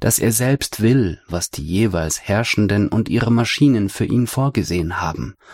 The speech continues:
und der gar nicht mehr auf die Idee kommt, dass er selbst will, was die jeweils Herrschenden und ihre Maschinen für ihn vorgesehen haben, und der gar nicht mehr auf die Idee kommt, dass erst hinter dem digitalen Vorhang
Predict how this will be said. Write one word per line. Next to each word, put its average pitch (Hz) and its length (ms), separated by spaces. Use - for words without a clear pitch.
und 120 280
der 113 260
gar 117 200
nicht 120 240
mehr 104 160
auf 101 120
die 113 200
Idee 135 260
kommt, 95 480
dass 110 160
er 117 180
selbst 120 460
will, 120 380
was 95 220
die 92 120
jeweils 95 560
Herrschenden 95 760
und 104 240
ihre 120 260
Maschinen 120 600
für - 180
ihn 113 200
vorgesehen 90 760
haben, 85 360
und 110 240
der 120 120
gar 120 220
nicht 131 280
mehr 98 240
auf 92 160
die 80 180
Idee 113 260
kommt, 92 540
dass 107 200
erst 113 320
hinter 139 360
dem 98 220
digitalen 104 680
Vorhang 87 640